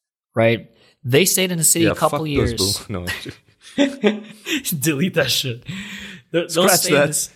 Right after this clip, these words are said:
Speaker 2: Scratch
Speaker 1: they'll stay
Speaker 2: that.
Speaker 1: in the city about, like, five to ten years, let's say, max, right, of their young life. And then after that,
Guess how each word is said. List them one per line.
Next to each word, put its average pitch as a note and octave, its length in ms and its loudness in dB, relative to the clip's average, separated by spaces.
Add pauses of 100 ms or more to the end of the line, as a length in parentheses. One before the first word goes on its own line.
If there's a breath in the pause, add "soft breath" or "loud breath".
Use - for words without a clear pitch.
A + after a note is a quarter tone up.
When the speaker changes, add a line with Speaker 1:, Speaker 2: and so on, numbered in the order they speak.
Speaker 2:
Scratch F3+ 320 2
Speaker 1:
they'll F3 80 6
stay F3 140 2
Speaker 2:
that. D3 100 4
Speaker 1:
in D#3+ 80 0
the E3+ 60 -2
city C#3+ 760 -2
about, C3+ 420 2
like, A#2+ 300 -4 (520)
five C#3+ 500 2
to B2 180 -6
ten C#3+ 360 -4
years, B2 280 -4
let's A#2 140 -8
say, A2 120 -6
max, A2+ 640 -8
right, A2+ 240 -4
of B2 120 -10
their B2+ 120 4
young B2 320 2
life. - 340 -18 (160)
And F3+ 140 2
then F#3 80 4
after G#3 320 0
that, G#2 280 -12